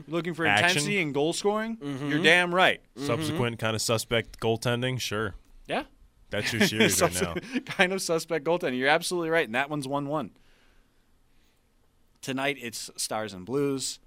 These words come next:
Speaker 2: Like I said, Dallas needs to go away. I don't care if it means Ryan O'Reilly makes the conference finals. Dallas, you're boring.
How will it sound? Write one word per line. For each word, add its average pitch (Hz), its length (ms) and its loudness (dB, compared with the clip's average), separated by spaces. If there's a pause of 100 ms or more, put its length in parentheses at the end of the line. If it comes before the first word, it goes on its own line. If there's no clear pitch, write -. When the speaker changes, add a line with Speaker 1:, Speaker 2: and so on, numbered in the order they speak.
(260)
Speaker 2:
Like 90 160 -8
I - 20 -14
said, 117 320 -6
Dallas 95 320 -4
needs 92 200 -16
to - 80 -20
go - 140 -16
away. 131 480 -4 (680)
I - 60 -20
don't 90 140 -20
care 117 160 -6
if 110 80 -14
it - 40 -20
means 107 220 -14
Ryan 104 200 -10
O'Reilly 101 300 -6
makes 101 200 -12
the - 60 -18
conference - 280 -14
finals. 107 460 -6 (680)
Dallas, 110 500 -4 (260)
you're 127 160 -4
boring. 117 340 4